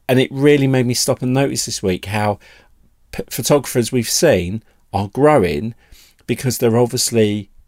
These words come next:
following that kind of advice, whether it's from you or whether it's from someone else.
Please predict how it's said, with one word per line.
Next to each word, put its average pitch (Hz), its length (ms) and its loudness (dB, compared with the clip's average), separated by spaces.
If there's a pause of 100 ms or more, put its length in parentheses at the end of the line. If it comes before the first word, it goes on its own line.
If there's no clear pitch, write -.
(140)
following 107 600 2
that 104 180 -4 (120)
kind 113 320 -2
of 98 80 -10
advice, 98 500 -2
whether 117 240 -2
it's 95 100 -4
from 113 340 0
you 107 220 2
or 95 100 2
whether 101 260 -2
it's 90 120 -6
from 107 200 -8
someone 95 380 -6
else. 92 460 -6